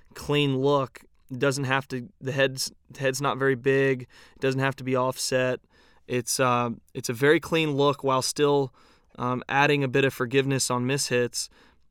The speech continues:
which, you know, is, is very key on the longer irons, on long par threes, when you've got trouble all around. Maybe you, you, you know, you hit one off the toe or the heel, all of a sudden you're putting instead of, um, you know, maybe in a, having a really tough long bunker shot.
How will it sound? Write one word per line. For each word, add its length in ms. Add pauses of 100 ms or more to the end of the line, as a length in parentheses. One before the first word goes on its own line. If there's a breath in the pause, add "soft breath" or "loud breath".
(180)
which, 480 (500)
you 80
know, 80
is, 420
is 200
very 400
key 360
on 200
the 80
longer 400
irons, 500
on 140
long 240
par 180
threes, 400
when 80
you've 100
got 180
trouble 340
all 160
around. 400 (300 loud breath)
Maybe 220
you, 280
you, 200 (220)
you 160
know, 60
you 120
hit 140
one 160
off 140
the 100
toe 220
or 100
the 80
heel, 400 (580 soft breath)
all 100
of 40
a 60
sudden 320
you're 120
putting 380
instead 320
of, 260 (420 soft breath)
um, 320 (380)
you 100
know, 80
maybe 280
in 80
a, 260
having 300
a 40
really 260
tough 280
long 220
bunker 320
shot. 340